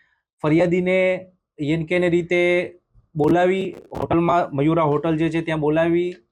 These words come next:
તેની પા-, તેને માર મારી, તેને, અ, પોતાની ગાડીમાં લઈ જઈ અને, અ, ચાર જેટલા ચેક સાઇન કરાવેલ તથા Google Pay-થી કેટલાક પૈસા,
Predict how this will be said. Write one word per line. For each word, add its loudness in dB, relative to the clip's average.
તેની -6
પા-, -4
તેને -2
માર 0
મારી, 2
તેને, -6
અ, -6
પોતાની -2
ગાડીમાં 0
લઈ 0
જઈ -2
અને, 0
અ, -2
ચાર 0
જેટલા -2
ચેક -6
સાઇન -6
કરાવેલ -8
તથા -6
Google 0
Pay-થી 0
કેટલાક -4
પૈસા, 0